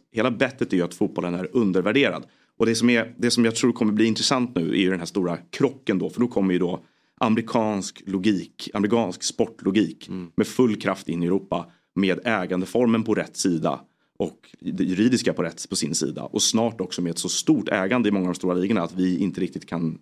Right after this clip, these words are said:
Speaker 1: stoppa det. Och det är ju det här då synen på supportrar. Alltså vi har ju mycket, i Europa lever ju fortfarande bilden rätt mycket av att det här är emotionella relationer till supportrar.
Speaker 2: Mm.
Speaker 1: Det är inte transaktionella relationer.
Speaker 2: Mm.
Speaker 1: Det här, hela den här supporters not customers band-, parollen. Men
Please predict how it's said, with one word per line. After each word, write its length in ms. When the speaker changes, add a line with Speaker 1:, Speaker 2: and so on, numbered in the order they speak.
Speaker 1:
stoppa 380
det. 160
Och 80
det 80
är 20
ju 80
det 80
här 120
då 100
synen 460
på 120
supportrar. 600
Alltså 180
vi 160
har 100
ju 60
mycket, 440
i 40
Europa 240
lever 240
ju 60
fortfarande 280
bilden 260
rätt 120
mycket 180
av 140
att 80
det 60
här 140
är 140
emotionella 600
relationer 440
till 120
supportrar. 220
Speaker 2:
Mm. 140
Speaker 1:
Det 120
är 20
inte 180
transaktionella 760
relationer. 380
Speaker 2:
Mm. 120
Speaker 1:
Det 200
här, 100
hela 160
den 80
här 60
supporters 500
not 160
customers 540
band-, 420
parollen. 460
Men 440